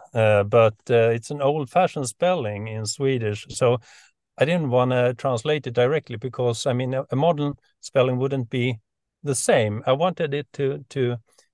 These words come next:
somewhat signal a, um, a timelessness or something. I mean, there are no time markers in the images, and, and, uh, I wanted that to, to be,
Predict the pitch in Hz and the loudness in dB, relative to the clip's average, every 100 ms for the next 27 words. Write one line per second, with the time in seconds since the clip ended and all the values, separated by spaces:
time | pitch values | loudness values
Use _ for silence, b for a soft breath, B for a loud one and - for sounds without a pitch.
0 | _ - 143 120 113 - 135 123 110 107 | _ -4 -2 2 0 0 -2 0 2 2
1 | 104 107 104 101 101 _ b b b _ | 2 2 0 -2 -6 _ b b b _
2 | _ - 113 104 _ - 127 139 143 107 | _ -6 -4 -6 _ 2 4 6 6 4
3 | 107 113 101 - 120 98 110 101 113 117 | 2 -2 -4 -4 -8 -4 -4 -2 0 0
4 | 113 117 113 113 113 117 113 113 104 107 | 4 4 4 2 0 0 2 0 0 -6
5 | 117 110 - 120 117 101 101 98 113 104 | -6 -8 -4 0 0 -2 -4 -4 -4 -2
6 | 110 104 104 101 98 120 110 104 101 107 | 0 0 0 0 0 0 0 0 -4 -4
7 | 104 - 107 104 104 101 | -6 -6 -14 -10 -8 -6